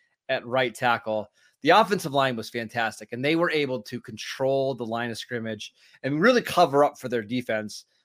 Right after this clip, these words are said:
by having these really long drives. So that's where I would give the Cowboys advantage. But s-,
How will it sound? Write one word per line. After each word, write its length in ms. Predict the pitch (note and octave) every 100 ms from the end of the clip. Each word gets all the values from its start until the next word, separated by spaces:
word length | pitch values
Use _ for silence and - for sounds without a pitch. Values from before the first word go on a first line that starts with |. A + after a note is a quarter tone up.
| -
by 100 | A#2+
having 280 | C3 C#3+ C3
these 220 | B2 -
really 320 | B2+ D3+ D3
long 420 | B2+ B2 A#2+ B2+
drives. 360 | A2 A#2+ A2+ G#2+
So 80 | A2+
that's 280 | D3+ F3 D#3+
where 140 | D#3
I 40 |
would 240 | C3+ C3+ A#2
give 120 | C3
the 80 | A#2+
Cowboys 460 | - C#3+ B2+ B2
advantage. 580 | A2 G#2 B2 C3+ C#3+ - _ _ _ _ _
But 380 | B2 D#3 C3+ - - - _ _ _ _ _ _ _ _ _ _ _
s-, 120 | -